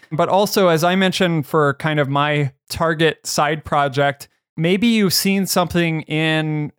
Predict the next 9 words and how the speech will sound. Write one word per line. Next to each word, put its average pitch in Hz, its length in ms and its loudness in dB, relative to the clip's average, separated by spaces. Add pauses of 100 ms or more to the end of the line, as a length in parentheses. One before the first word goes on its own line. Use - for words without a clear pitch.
(100)
the 139 100 -4
news 156 480 2
or 147 160 2
on 151 240 -2
a 143 240 2
previous 175 480 0
Fully 160 300 0
Connected 147 500 -2
episode, 139 720 0